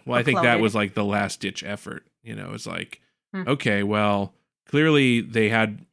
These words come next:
Speaker 1: a lot more ships than we thought, and, uh,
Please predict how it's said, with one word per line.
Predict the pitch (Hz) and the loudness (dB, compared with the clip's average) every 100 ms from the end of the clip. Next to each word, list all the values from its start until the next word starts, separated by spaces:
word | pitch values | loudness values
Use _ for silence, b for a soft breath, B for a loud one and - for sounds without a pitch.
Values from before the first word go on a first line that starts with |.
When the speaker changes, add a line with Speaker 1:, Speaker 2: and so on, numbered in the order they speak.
| - | -6
Speaker 1:
a | 107 | -2
lot | 110 123 123 | 2 2 2
more | 117 | 0
ships | 101 - 110 - | 0 -2 -4 -4
than | 113 104 | -6 -4
we | 98 | -6
thought, | - 110 101 95 98 _ _ _ _ _ | -4 -4 -2 -2 -6 _ _ _ _ _
and, | 110 104 98 98 | -8 -8 -8 -8
uh, | 92 87 - | -8 -8 -10